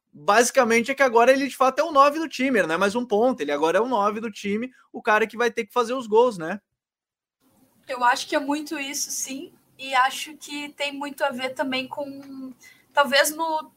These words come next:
Speaker 2: eh, talvez no City ele fosse mais útil pela versatilidade. E agora eu acho que ele é mais visto como mais útil por ser esse nove, ou por ser, de repente, até,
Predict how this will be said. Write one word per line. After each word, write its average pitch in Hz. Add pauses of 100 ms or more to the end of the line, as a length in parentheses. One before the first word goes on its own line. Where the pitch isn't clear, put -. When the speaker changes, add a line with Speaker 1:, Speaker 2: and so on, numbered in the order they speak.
(280)
Speaker 2:
eh, 247
talvez 277
no 330
City 330
ele 262
fosse 285
mais 269
útil 320
pela 277
versatilidade. 247 (460)
E 233
agora 254
eu 240
acho 247
que -
ele 262
é 254
mais 247 (120)
visto 240
como 254
mais 240
útil 277 (120)
por -
ser 262
esse 269
nove, 220
ou 214
por 226
ser, 220
de 226
repente, 214
até, 208